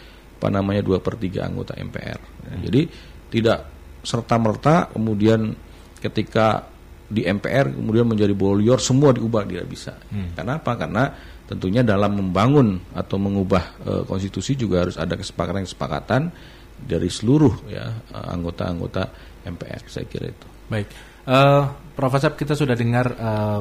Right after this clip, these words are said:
Speaker 2: penjelasan, beberapa juga klarifikasi dari Kang Abdi Yohana. Eh, saya ingin Anda juga <laughs> memberikan tanggapan. Apakah kekhawatiran masyarakat itu juga, eh, patut,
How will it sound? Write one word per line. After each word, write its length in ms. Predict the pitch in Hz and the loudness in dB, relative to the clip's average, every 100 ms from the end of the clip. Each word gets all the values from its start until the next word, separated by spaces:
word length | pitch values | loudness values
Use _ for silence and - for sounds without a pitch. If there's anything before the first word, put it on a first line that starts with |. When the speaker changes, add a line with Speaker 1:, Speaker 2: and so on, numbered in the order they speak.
| - - | -6 -12
Speaker 2:
penjelasan, 720 | - 104 101 98 123 120 123 | -6 -4 -2 -2 2 2 0
beberapa 320 | 110 104 110 117 | -2 -4 -2 -2
juga 160 | 113 107 | -2 -2
klarifikasi 640 | 110 104 98 104 107 101 | -2 -2 -4 -4 -4 -4
dari 240 | 107 101 98 90 - - - - | -2 -2 -4 -6 -14 -20 -20 -6
Kang 160 | 101 | -2
Abdi 320 | 104 98 104 | 0 0 0
Yohana. 300 | 95 101 92 87 - | 0 0 -2 -4 -8
Eh, 260 | 117 110 107 | -6 -4 -4
saya 160 | - 139 | -4 -2
ingin 320 | 147 143 143 - - - | 2 0 -2 -8 -20 -10
Anda 160 | 127 143 | -2 0
juga 200 | 139 143 | 2 2
<laughs> 60 | 151 | 2
memberikan 360 | 139 131 120 | 0 0 0
tanggapan. 560 | 107 113 110 113 117 95 - - - - | 0 -2 0 0 0 -4 -6 -16 -20 -10
Apakah 400 | 123 127 127 151 | -4 -2 0 0
kekhawatiran 920 | 143 127 131 123 143 131 127 127 131 | -2 2 6 6 4 2 2 0 -6
masyarakat 720 | 123 120 123 120 117 127 135 | -6 -4 0 0 0 -2 0
itu 80 | 165 151 131 | -2 0 0
juga, 400 | 120 110 104 95 - - - - - - | 2 2 2 0 -6 -18 -20 -20 -20 -8
eh, 260 | 104 98 95 | -2 -2 -2
patut, 480 | 104 104 160 156 | -4 0 0 -2